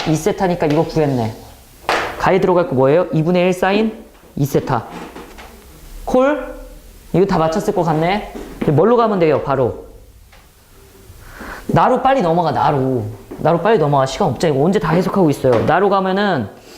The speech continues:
갑자기 G 세타를 구해요. 근데 G 프라임 세타를 구했는데 갑자기 F 프라임 T래. 이상하잖아.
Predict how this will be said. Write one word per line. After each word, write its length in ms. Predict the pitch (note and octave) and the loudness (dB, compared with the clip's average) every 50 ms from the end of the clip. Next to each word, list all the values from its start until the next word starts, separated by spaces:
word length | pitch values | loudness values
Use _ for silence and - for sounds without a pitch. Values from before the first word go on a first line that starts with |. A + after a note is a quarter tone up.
| - - - | -20 -20 -6
갑자기 560 | - F#3+ F#3+ F#3+ - - C4 C#4 A3 G3 - | -4 -4 -4 -2 -2 0 2 2 2 0 -2
G 180 | - - G3 F#3+ | -2 -2 -2 0
세타를 480 | - - C4+ - - B3 A3+ A3+ F#3 | 0 0 -2 0 0 0 2 2 2
구해요. 400 | E3+ D#3+ C#3+ C3 B2+ B2+ B2+ C3 C3 A2+ G2 F#2 F#2+ - - - - _ _ _ - - - - - - - - - - - - - - - - - - | 4 4 4 4 4 2 2 0 0 -2 -4 -6 -10 -14 -18 -20 -20 _ _ _ -16 -14 -14 -14 -14 -12 -10 -10 -10 -8 -8 -10 -10 -10 -12 -14 -6 0
근데 220 | G3 G#3+ G#3+ - - - - - - C#4 - | 2 2 2 2 0 -2 -4 -6 -8 -4 -2
G 120 | - - | -2 0
프라임 280 | - - C#4+ D4+ D4 A#3 | 0 2 0 0 0 0
세타를 340 | A#3+ C4 C4+ B3+ B3+ A#3+ | -2 -2 0 0 0 2
구했는데 840 | G3 G#3+ G#3+ G3+ G3+ G3 G3 A3 A3+ A3 F#3+ C#3+ A#2 F#2+ - - - - - _ _ _ | 2 0 0 0 0 0 2 2 4 4 2 2 0 -2 -6 -10 -18 -20 -20 _ _ _
갑자기 400 | - F#3 F#3+ - - D4 A#3 A3+ | -4 -4 -2 -2 0 0 2 2
F 240 | D#3+ D#3+ D#3+ - G#3+ | 2 0 0 -2 -4
프라임 280 | - B3 B3+ G#3+ F3+ | -2 -2 -2 0 -2
T래. 440 | - - - C#4+ C#4 B3 G#3+ G#3+ G#3 | -2 -2 0 0 2 2 4 2 2
이상하잖아. 840 | E3+ F3 E3+ C#3+ A#3 A#3+ C4 C4+ A#3 A#3 F#3+ D#3+ C3+ A2+ G#2 F2+ | 2 2 0 0 2 2 2 2 2 0 0 0 -2 -2 -4 -6